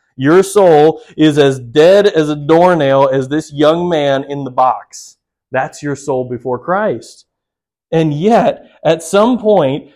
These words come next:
Jesus Christ showed up at the gate of your soul's city, the maker of life, the conqueror of death. He stood at the foot of your spiritual coffin and spoke life into your soul and said, "Young one, get up." And you know what happened?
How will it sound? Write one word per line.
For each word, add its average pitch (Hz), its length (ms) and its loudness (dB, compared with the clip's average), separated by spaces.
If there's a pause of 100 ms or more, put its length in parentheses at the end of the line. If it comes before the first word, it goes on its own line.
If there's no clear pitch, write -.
Jesus 214 540 -2
Christ 175 480 -2
showed 208 400 2
up 185 300 -2
at 180 120 -6
the 175 60 -4
gate 180 300 -2
of 165 240 -4
your 190 200 -2
soul's 185 480 -2
city, 160 480 -2 (480)
the 135 140 -2
maker 190 420 2
of 180 160 2
life, 151 360 2
the 180 80 -2
conqueror 208 420 2
of 160 140 0
death. 135 240 2
He 180 100 -6
stood 208 240 0
at 190 80 -4
the 160 100 -2
foot 220 220 2
of 202 160 -6
your 185 160 0
spiritual 190 460 -2
coffin 175 440 -4 (240)
and 165 160 -2
spoke 160 300 -2
life 156 420 2
into 208 240 -2
your 180 200 0
soul 180 340 -4
and 156 160 -8
said, 147 220 -10
"Young 185 260 -6
one, 165 320 -6
get 170 240 -4
up." 185 280 -2
And 160 120 -10
you 175 80 -4
know 202 140 -2
what 175 180 -4
happened? 226 640 -4